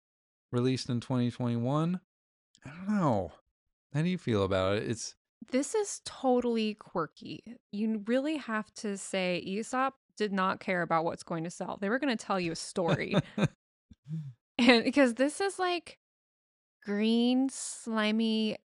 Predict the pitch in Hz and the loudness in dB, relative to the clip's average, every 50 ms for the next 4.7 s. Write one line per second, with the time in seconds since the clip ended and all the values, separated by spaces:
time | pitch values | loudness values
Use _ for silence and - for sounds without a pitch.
0 | _ - 202 202 196 196 202 202 - - - 208 196 190 190 185 180 180 190 202 | _ -4 -2 0 0 0 0 -2 -4 -6 -6 -4 -2 0 0 0 -2 -2 -4 -6
1 | - - - - - _ - - - - 202 185 196 208 - - - - - - | -8 -10 -12 -12 -14 _ -12 -10 -6 -2 0 0 0 0 -2 -8 -16 -18 -14 -10
2 | 196 185 185 185 185 185 185 180 175 175 175 190 - - - - - _ _ _ | -4 -2 0 2 2 2 2 2 0 -2 -4 -6 -10 -12 -14 -16 -18 _ _ _
3 | _ _ _ _ _ _ _ - - - 208 202 180 175 175 170 170 - - - | _ _ _ _ _ _ _ -16 -4 -2 0 2 2 2 0 -2 -4 -6 -8 -12
4 | - - - - 185 190 196 220 - - - - - | -12 -4 2 4 4 4 4 2 -2 -6 -10 -10 -8